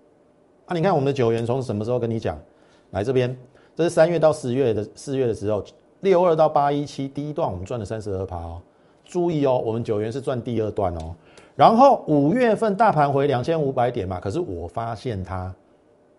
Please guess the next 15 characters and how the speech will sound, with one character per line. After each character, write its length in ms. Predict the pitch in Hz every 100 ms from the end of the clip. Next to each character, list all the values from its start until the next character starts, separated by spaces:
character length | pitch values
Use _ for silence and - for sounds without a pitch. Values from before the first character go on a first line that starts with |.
| _ _ _ _ _ _ _ _
第 100 | 120
一 60 | 131
季 140 | 127
获 180 | 110 117
利 80 | 117
一 140 | 117
点 200 | - 82
九 220 | - 85
九， 160 | 82 80
非 300 | - 147 160
常 220 | - 101
非 180 | 101 107
常 140 | 104 80
的 120 | 87
好。 200 | -